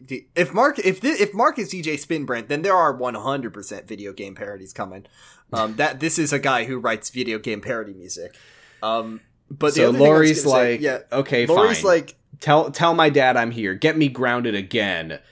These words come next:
Speaker 2: But when I'm old enough, I will come back here legally and kick your
Speaker 1: Dude, I just hate
Speaker 2: ass."
Speaker 1: that every conversation they have is about their age difference. <laughs> That's no good.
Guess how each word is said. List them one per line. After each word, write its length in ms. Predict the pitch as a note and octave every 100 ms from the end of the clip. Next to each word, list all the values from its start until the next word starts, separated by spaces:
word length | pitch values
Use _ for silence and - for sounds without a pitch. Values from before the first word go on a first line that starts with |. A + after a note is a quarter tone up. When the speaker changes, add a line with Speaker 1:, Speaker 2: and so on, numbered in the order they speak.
| _
Speaker 2:
But 100 | A#2
when 160 | G2+ F#2
I'm 240 | F#2+ C3+ A#2
old 220 | A#2 G2+
enough, 320 | D2+ B1+ -
I 220 | - G#2 C#3
will 180 | G2
come 280 | - - G#2
back 300 | G#2+ G2 -
here 300 | A#2+ A#2 B2 -
legally 720 | G#2+ C3 C3 A2 E2 D#2 F2
and 220 | D2 - -
kick 420 | - G#2 - -
your 220 | E3+ D#3+
Speaker 1:
Dude, 200 | A3 A3+
I 160 | F#3 A#3
just 220 | C#4 D4
hate 160 | A#3 B3+
Speaker 2:
ass." 60 | A#3
Speaker 1:
that 140 | G#3
every 260 | F3+ F3+ G#3
conversation 680 | G#3 G3 F#3 - G3 G#3 D3+
they 100 | C#3+
have 240 | B2+ B2+
is 100 | C#3
about 260 | D3 D3 C#3
their 140 | F3 D#3
age 320 | G#3 F3+ C3+
difference. 480 | A#2 - G#2 A#2+ -
<laughs> 60 |
That's 260 | D3+ - F3+
no 180 | F3 A#3+
good. 360 | G3+ A#3+ -